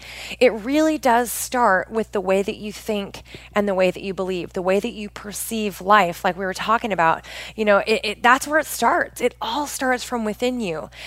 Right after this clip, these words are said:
And it's never too late to make a change. It's never too late to make the decision to look at things from a different point of view.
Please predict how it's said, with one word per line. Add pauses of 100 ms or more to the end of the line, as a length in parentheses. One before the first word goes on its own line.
(300)
And
it's
never
too
late
to
make
a
change.
It's
never
too
late
to
make
the
decision (380)
to
look
at
things
from
a
different
point
of
view.